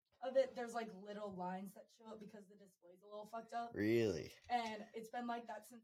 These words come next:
Speaker 1: last year, and I haven't gotten it fixed 'cause, you know, that's money. And
Speaker 2: No, that
Speaker 1: I'm,
Speaker 2: is money.
Speaker 1: I'm
Speaker 2: Fuck
Speaker 1: poor.
Speaker 2: that.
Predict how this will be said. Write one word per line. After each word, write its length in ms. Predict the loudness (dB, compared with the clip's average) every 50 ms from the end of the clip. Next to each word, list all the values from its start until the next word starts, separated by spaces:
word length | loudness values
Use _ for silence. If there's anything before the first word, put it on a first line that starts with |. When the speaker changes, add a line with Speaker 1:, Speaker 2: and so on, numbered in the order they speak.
| _ -8
Speaker 1:
last 320 | -6 -6 -6 -8 -10 -16 -18
year, 100 | -12 -10
and 80 | -6 -6
I 60 | -4
haven't 320 | -4 -4 -4 -4 -6 -6
gotten 220 | -6 -8 -6 -8 -10
it 80 | -12 -8
fixed 260 | -8 -10 -10 -10 -18 _
'cause, 100 | -20 -20 _
you 80 | -18
know, 120 | -12 -10 -6
that's 220 | -6 -6 -6 -8 -14 -16 -14 -12
money. 240 | -12 -12 -14 -16 -20 _ _ -4
And 80 | 2 4
Speaker 2:
No, 100 | 6 6
that 120 | 6 6
Speaker 1:
I'm, 40 | 6
Speaker 2:
is 180 | 4 4 2 0
money. 200 | -4 -6 -4 -4 -4
Speaker 1:
I'm 60 | -2
Speaker 2:
Fuck 200 | 2 4 4 4
Speaker 1:
poor. 120 | 4 2 0
Speaker 2:
that. 220 | 0 -2 -2 -6